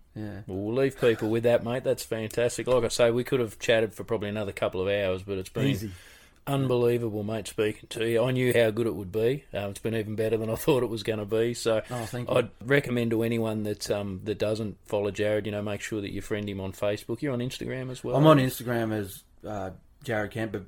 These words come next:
Speaker 1: you know, Broken Never Beaten.
Speaker 2: Yeah.
Speaker 1: I mean,
Speaker 2: You'll find that mantra somewhere, yeah.
Speaker 1: you know, at, at the end of the day, <sighs> you know, there's these things, ab-,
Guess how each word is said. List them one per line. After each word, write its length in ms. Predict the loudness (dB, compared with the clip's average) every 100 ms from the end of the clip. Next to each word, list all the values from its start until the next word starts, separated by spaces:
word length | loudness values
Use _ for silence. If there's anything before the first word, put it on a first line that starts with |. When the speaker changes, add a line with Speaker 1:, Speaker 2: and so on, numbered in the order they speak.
| -14 -12
Speaker 1:
you 100 | -4
know, 180 | -2 -2
Broken 400 | -2 -2 -2 -4
Never 200 | -6 -6
Beaten. 380 | -8 -8 -6 0
Speaker 2:
Yeah. 220 | 0 0
Speaker 1:
I 20 |
mean, 280 | 0 -2 -2 -8 -14 -8
Speaker 2:
You'll 120 | -4
find 280 | -2 -2 -2
that 140 | -4
mantra 340 | -6 -8 -8
somewhere, 360 | -8 -8 -8 -8
yeah. 100 | 0
Speaker 1:
you 100 | 4
know, 160 | 4 4
at, 220 | 0 0
at 140 | 2 4
the 60 |
end 140 | 4 4
of 60 |
the 60 | 2
day, 400 | 2 2 0 -8 -14 -20 -20 _ -10
<sighs> 340 | -6 -6 -4
you 80 | 0
know, 240 | 0 0 -2
there's 260 | -4 -6
these 200 | -8 -8
things, 280 | -2 0 0
ab-, 160 | -4